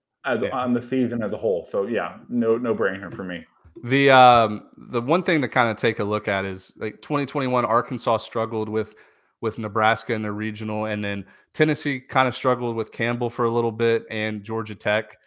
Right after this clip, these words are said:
Speaker 2: for a little bit in the number one overall seed. So, like, number one overall seeds usually struggle a little bit, um, in regional play, but, yeah, I think Wake Forest gets
Speaker 1: Yeah.
Speaker 2: out of it. Anyway, so let's go on to the next regional here. It matches up super regional wise with the Tuscaloosa regional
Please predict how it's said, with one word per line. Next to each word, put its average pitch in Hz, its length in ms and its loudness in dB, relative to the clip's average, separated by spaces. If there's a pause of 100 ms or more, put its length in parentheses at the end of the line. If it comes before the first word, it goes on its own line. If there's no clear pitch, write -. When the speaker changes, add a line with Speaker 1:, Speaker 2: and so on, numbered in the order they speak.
(260)
Speaker 2:
for 120 120 0
a 117 60 4
little 113 160 0
bit 113 380 -2
in 110 100 -8
the 107 60 -8
number 107 280 -6
one 110 180 -4
overall 107 340 -4
seed. 107 400 -10 (340)
So, 135 160 0
like, 135 160 0
number 233 220 -2
one 180 160 4
overall 131 260 4
seeds 110 260 -8
usually 120 300 -8
struggle 107 500 -4
a 107 80 -8
little 135 220 0
bit, 101 300 -4 (480)
um, 101 480 -2 (140)
in 101 200 -6
regional 104 400 -8
play, 98 280 -4
but, 98 180 -8 (100)
yeah, 95 180 -10
I 104 60 -6
think 104 240 -8
Wake 101 180 -6
Forest 104 300 -6
gets 98 160 -4
Speaker 1:
Yeah. 98 120 0
Speaker 2:
out 98 60 -2
of 98 100 -6
it. 98 120 -8 (680)
Anyway, 127 240 2
so 131 140 2
let's 147 120 4
go 180 120 4
on 160 100 6
to 156 80 2
the 143 60 0
next 139 240 -4
regional 127 280 -4
here. 123 160 0
It 117 80 -4
matches 127 380 -2
up 127 240 0 (420)
super 190 360 -4
regional 135 360 0
wise 120 340 4
with 113 120 -6
the 113 60 -8
Tuscaloosa 123 640 -4
regional 117 540 -6